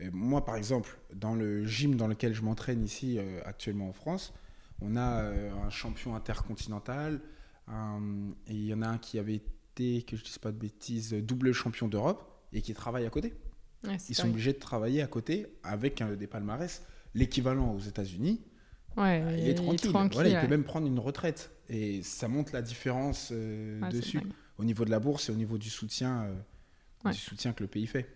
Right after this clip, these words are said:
Speaker 2: Ça doit être, euh, des sacrées heures de travail, euh, professionnel, tra-,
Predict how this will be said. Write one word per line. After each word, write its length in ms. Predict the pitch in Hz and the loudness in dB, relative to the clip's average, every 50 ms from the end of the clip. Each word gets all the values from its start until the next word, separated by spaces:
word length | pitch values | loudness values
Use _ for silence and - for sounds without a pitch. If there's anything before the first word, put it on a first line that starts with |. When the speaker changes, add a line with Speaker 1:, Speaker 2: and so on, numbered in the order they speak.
| - - - - - | -18 -20 -20 -18 -18
Speaker 2:
Ça 140 | - - 208 | -12 -10 -4
doit 140 | 185 208 202 | 0 2 2
être, 240 | 196 190 - - 214 | 2 2 2 2 2
euh, 140 | 190 180 | 2 4
des 180 | 180 180 180 190 | 2 4 4 4
sacrées 540 | 185 - 208 196 - - - 208 202 196 190 | 4 4 0 0 0 0 2 4 4 6 6
heures 160 | 196 202 196 | 4 4 4
de 320 | 185 180 185 180 180 180 175 | 2 2 2 2 0 0 -2
travail, 540 | - - - - 180 180 185 190 190 185 175 | -4 -4 0 2 6 6 8 8 8 8 8
euh, 220 | 170 170 170 170 165 - - - - - - - - - - - - - - - - - - | 8 8 8 6 6 4 -2 -10 -18 -18 -16 -18 -20 -20 -20 -20 -20 -20 -18 -18 -18 -12 -6
professionnel, 640 | - - 214 190 - 214 190 - 196 202 202 202 190 196 - - - - - - - | 6 8 8 8 8 6 4 6 6 8 8 8 6 4 -2 -10 -18 -20 -20 -16 -12
tra-, 200 | - - - 196 | -10 -6 -4 -4